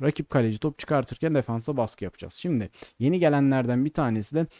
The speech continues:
savunma hattı. Şimdi, şimdi Step Up More'da şöyle bir şeymiş. Ben de yeni yeni öğreniyorum. Buraya baktığımızda Step Up More diyor ki savunma hattınız hücuma yani orta sahaya daha yakın olsun. Yani bizim istediğimiz aslında bu uyuyordu. Neydi bizim amacımız?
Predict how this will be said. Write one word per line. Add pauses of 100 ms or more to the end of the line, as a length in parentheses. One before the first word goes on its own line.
(100)
savunma
hattı.
Şimdi,
şimdi
Step
Up
More'da
şöyle
bir
şeymiş. (360)
Ben
de
yeni
yeni
öğreniyorum. (300)
Buraya
baktığımızda
Step
Up
More
diyor
ki (180)
savunma
hattınız (120)
hücuma
yani
orta
sahaya
daha
yakın
olsun.
Yani
bizim
istediğimiz
aslında
bu (240)
uyuyordu.
Neydi
bizim
amacımız?